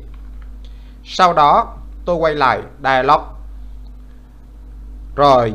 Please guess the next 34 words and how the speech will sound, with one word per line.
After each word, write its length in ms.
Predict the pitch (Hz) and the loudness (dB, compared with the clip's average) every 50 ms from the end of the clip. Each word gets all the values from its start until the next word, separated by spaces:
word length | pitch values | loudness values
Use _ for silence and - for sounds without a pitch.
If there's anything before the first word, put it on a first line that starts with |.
| 120 127 | -4 -6
tôi 100 | 139 135 | -6 -6
cũng 180 | - 131 147 | -6 -8 -2
tạo 220 | 143 117 101 104 107 | 0 0 0 0 0
ra 360 | 127 131 135 135 131 131 131 - - | 2 4 4 4 4 2 -2 -6 -10
một 80 | 110 101 - | -10 -10 -8
biến 160 | 131 139 160 175 | -8 -8 -6 -4
toàn 160 | - 131 117 120 | -4 -4 -4 0
cục 300 | - 131 120 - - - - - - - - - - - - - - - - | 0 0 0 0 -4 -12 -18 -20 -20 -20 -20 -18 -16 -16 -14 -14 -14 -12 -6
communicator. 840 | - 175 165 165 165 165 160 160 151 151 165 151 - 160 156 135 110 - - - - - - - - - - - - - - - - - - - - - - - - - - - - - - - - | -4 -4 -4 -2 -4 -4 -4 -6 -6 -6 -6 0 4 6 6 6 4 0 -8 -16 -18 -18 -18 -18 -16 -16 -16 -16 -14 -14 -14 -14 -14 -14 -14 -14 -16 -16 -16 -16 -18 -18 -18 -20 -20 -20 -20 -14 -6
Tiếp 160 | - 220 214 - | -6 -6 -4 2
tục 220 | - 151 131 117 - - - - | 2 4 4 4 0 -4 -6 -2
tạo 160 | 117 120 123 | 0 0 2
ra 120 | 143 139 | 2 0
đối 120 | 147 165 - | 0 0 0
tượng. 300 | - 151 135 120 113 - - - - - - - - - - - - - - - - - - - | 2 0 0 0 0 -6 -10 -16 -16 -18 -18 -20 -20 -20 -20 -20 -18 -18 -18 -16 -16 -16 -10 -2
Và 380 | 127 135 139 139 143 147 151 147 - - - - - | 2 2 4 6 4 4 2 0 -6 -14 -16 -14 -12
nó 80 | 165 | -10
sẽ 160 | 170 - 180 170 | -6 -4 -2 2
bằng. 300 | 160 156 143 123 107 - - - - - - - - - - - - - - - - - - - - - - - - - - | 4 4 4 4 0 -6 -12 -14 -16 -16 -16 -16 -16 -16 -16 -16 -16 -16 -16 -18 -18 -20 -20 -20 -20 -18 -18 -18 -16 -12 -8
Tiếp 140 | - 240 - - | -8 -6 0 2
tục 200 | 190 151 135 - - | 4 4 4 2 -4
chúng 140 | 196 208 | -6 -2
ta 140 | 208 190 170 | 0 0 2
vào 240 | 160 151 139 131 120 | 2 4 2 2 2
phương 140 | - 160 156 | 0 -8 -6
thức 160 | - - - | -6 -6 -4
này, 260 | 170 165 143 120 - - - - - - - - - | -2 -2 -2 -2 -2 -8 -10 -14 -14 -14 -14 -10 -6
on 200 | 147 147 143 - | -4 -4 -4 -4
attack, 340 | - - - - - 185 - - - - - - - | -6 -10 -4 0 0 0 0 -4 -18 -20 -20 -18 -10
để 240 | - 127 113 107 117 - | -6 -4 -2 -2 -4 -6
chúng 120 | 160 165 | -8 -6
ta 140 | 160 160 139 | -2 -2 -2
gán 320 | 135 123 139 139 165 208 220 - | 0 0 -2 -2 -2 -4 -6 -2
cho 300 | 165 143 143 143 143 | 2 4 4 4 2